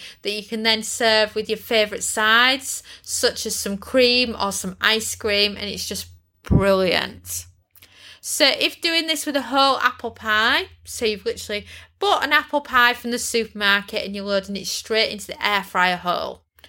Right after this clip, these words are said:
Then place the apple pie in the air fryer in its foil container and air fry for eight minutes at a hundred and sixty Celsius, three hundred and twenty Fahrenheit.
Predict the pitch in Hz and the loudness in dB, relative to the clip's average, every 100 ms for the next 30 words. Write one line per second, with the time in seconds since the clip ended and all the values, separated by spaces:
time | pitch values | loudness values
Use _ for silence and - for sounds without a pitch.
0 | - - - - 214 208 - 302 302 - | -20 -20 -20 0 0 0 -4 0 0 2
1 | 302 269 302 294 - 196 190 - 226 254 | 2 2 0 -6 -2 0 0 0 -4 -4
2 | - 214 190 185 185 190 - 277 302 - | -2 0 0 2 2 2 2 -2 -2 -4
3 | - 247 240 240 240 226 - 196 185 185 | 2 4 4 2 -6 -8 -4 0 0 -2
4 | 196 - - - 202 190 - 254 277 277 | -6 -8 -18 -2 -2 0 2 2 2 2
5 | 226 226 - 269 277 240 240 208 208 214 | 2 2 -2 0 0 0 -2 2 2 2
6 | - - - 202 220 269 262 254 - - | -2 -2 0 2 2 -2 -2 -4 -2 -4
7 | - 247 - 240 214 202 202 190 190 - | -4 -6 2 4 4 2 0 0 0 -4
8 | - - _ - 247 233 233 233 220 - | -14 -20 _ 2 2 2 0 -2 -4 -2
9 | 226 214 - 214 - 202 196 190 185 180 | 0 0 -4 -10 0 2 2 -2 0 2
10 | 175 - - | 2 -2 -12